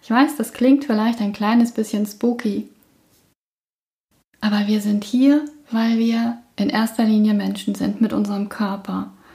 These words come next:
mit unseren Emotionen, mit unserem Verstand, mit unserem Ego, all das, aber auch mit unserer Seele. Und was glaubst du,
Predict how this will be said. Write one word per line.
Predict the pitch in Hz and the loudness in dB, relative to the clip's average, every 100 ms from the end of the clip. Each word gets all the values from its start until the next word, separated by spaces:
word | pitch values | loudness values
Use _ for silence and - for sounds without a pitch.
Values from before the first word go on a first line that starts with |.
| - _ - | -20 _ -8
mit | 196 | -4
unseren | 196 196 - | -2 -2 -2
Emotionen, | 190 185 185 - 220 233 240 240 233 | -2 -2 -4 0 4 6 6 6 4
mit | 208 190 | 2 -2
unserem | 185 185 185 | -4 -4 -6
Verstand, | - 190 - 196 202 208 - | -6 -10 -6 -6 -4 -6 -2
mit | 226 | -2
unserem | 247 254 233 233 | 2 2 4 2
Ego, | - 220 214 196 | 2 0 0 -4
all | - 226 233 | -2 0 2
das, | 208 208 - - _ _ _ _ _ _ - | 0 -2 -8 -18 _ _ _ _ _ _ -14
aber | 214 - 220 | -6 -2 0
auch | 226 | 0
mit | 220 208 | -2 0
unserer | 208 208 208 202 214 - _ | 0 0 0 -2 -6 -12 _
Seele. | - - 208 226 214 196 208 - _ _ _ _ _ _ _ _ _ _ _ _ _ _ _ _ _ _ _ - | -20 -2 2 2 2 -2 -8 -10 _ _ _ _ _ _ _ _ _ _ _ _ _ _ _ _ _ _ _ 0
Und | 208 | 0
was | 208 - | 0 0
glaubst | 214 226 233 - | 2 2 0 -2
du, | 214 214 | 0 0